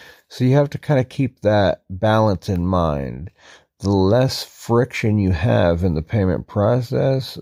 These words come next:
for the most part, the more risk on your side of a chargeback, uh, or whatever, and that really hurts, especially if you do a two thousand dollar to five thousand or more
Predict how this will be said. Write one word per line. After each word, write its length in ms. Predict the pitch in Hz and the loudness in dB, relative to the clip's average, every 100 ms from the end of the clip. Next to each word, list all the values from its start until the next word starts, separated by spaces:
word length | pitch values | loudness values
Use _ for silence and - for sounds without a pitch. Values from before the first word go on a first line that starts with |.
| - | -14
for 140 | - | -6
the 100 | 90 | -2
most 400 | 92 107 127 - | 0 2 0 -4
part, 480 | - 87 78 73 - _ _ - | -2 2 2 2 -2 _ _ -12
the 480 | 92 87 85 85 | -6 -2 0 0
more 760 | 76 78 90 92 90 85 73 - _ | 0 0 2 4 4 2 0 -4 _
risk 880 | - 85 104 127 117 101 - - - _ _ _ _ - | -10 -4 0 2 2 -2 -10 -16 -20 _ _ _ _ -4
on 260 | 85 78 | -2 -2
your 220 | 82 87 | 0 0
side 560 | 90 - 76 71 71 67 - - | 0 -2 0 0 0 -2 -6 -6
of 180 | 67 | -6
a 80 | 65 | -8
chargeback, 1300 | - - 113 104 104 95 101 101 95 95 95 - _ _ _ _ _ _ _ | -8 -2 2 2 0 -4 -2 0 2 0 -4 -14 _ _ _ _ _ _ _
uh, 600 | 78 90 78 69 67 69 | -2 0 2 0 0 -2
or 260 | - 67 85 | -4 -2 0
whatever, 560 | 95 104 98 98 85 | 2 2 2 2 2
and 160 | 101 139 | 2 0
that 160 | 147 | 0
really 280 | 113 123 107 | 0 2 0
hurts, 720 | 82 113 98 - _ - - - | 0 0 0 0 _ -20 -18 -10
especially 720 | 92 - 120 123 - 87 87 | -10 -4 -2 0 0 0 0
if 180 | 87 - | 0 -2
you 320 | 92 87 85 | 0 0 0
do 240 | 92 90 85 | 0 0 0
a 60 | |
two 220 | 80 - | -2 -8
thousand 480 | 113 110 104 95 92 | -2 2 2 2 0
dollar 580 | 87 85 85 85 85 76 | 2 2 2 2 0 -2
to 80 | 78 | -2
five 320 | 90 90 87 | -2 0 0
thousand 520 | 95 90 90 95 80 | 0 2 2 0 -2
or 120 | 69 | -4
more 640 | 71 80 85 85 82 80 | -4 -2 0 2 2 0